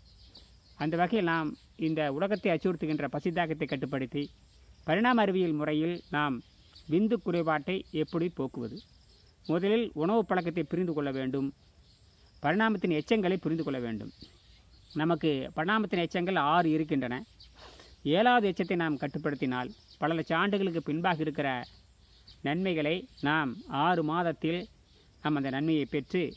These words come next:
ஏழாம் அறிவை பெற்று நாம் வாழ முடியும். பரிணாம அறிவியல் அடிப்படையில் சாத்தியம்.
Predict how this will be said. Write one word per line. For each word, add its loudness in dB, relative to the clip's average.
ஏழாம் 2
அறிவை 0
பெற்று -4
நாம் -4
வாழ -4
முடியும். -8
பரிணாம 2
அறிவியல் 0
அடிப்படையில் -4
சாத்தியம். -8